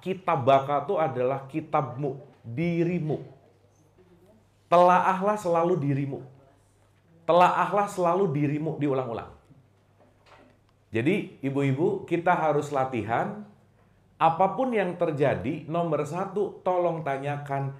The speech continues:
"Ini makna untukku apa ya?" Itu dulu aja. Begitu ngelihat orang marah, ini makna untukku apa ya? Begitu ngelihat sesuatu, ini makna untukku apa ya? Karena segala bentuk kejadian yang datang ke kita,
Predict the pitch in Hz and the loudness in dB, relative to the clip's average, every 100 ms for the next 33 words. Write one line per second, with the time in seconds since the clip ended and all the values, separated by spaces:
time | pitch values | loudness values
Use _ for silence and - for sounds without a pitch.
0 | - - 170 202 180 147 - 143 139 139 | -10 -4 -2 -2 -2 -2 -2 -6 -4 -6
1 | 135 143 143 160 135 127 117 82 - - | -4 -6 -6 -8 -8 -8 -8 -10 -14 -20
2 | _ _ _ _ _ _ _ _ - 165 | _ _ _ _ _ _ _ _ -6 -2
3 | 202 233 180 113 - - _ _ _ _ | 0 0 -2 -4 -10 -20 _ _ _ _
4 | _ _ _ _ 107 107 117 156 156 156 | _ _ _ _ -6 -2 -2 -2 0 2
5 | 160 - 151 160 160 151 160 160 147 139 | 2 0 0 -2 -2 -2 -2 -4 -6 -6
6 | 156 127 117 117 113 120 123 - 101 95 | -6 -6 -6 -8 -8 -6 -4 -4 -6 -8
7 | 73 80 107 113 127 151 135 156 160 156 | -10 -8 -4 0 0 0 0 0 0 -2
8 | 147 143 156 - 139 156 123 120 107 113 | -2 -2 -2 -4 -4 -4 -6 -6 -6 -6
9 | 123 120 113 101 87 - - - 185 240 | -6 -6 -4 -6 -6 -10 -4 2 2 2
10 | 254 190 151 156 143 147 147 151 - 147 | -2 0 0 0 0 0 0 -4 -4 -4
11 | 123 139 139 143 143 139 135 131 139 135 | 0 0 0 0 -2 -2 -2 -2 -4 -6
12 | 139 226 - 135 123 | -6 -6 -4 -6 -6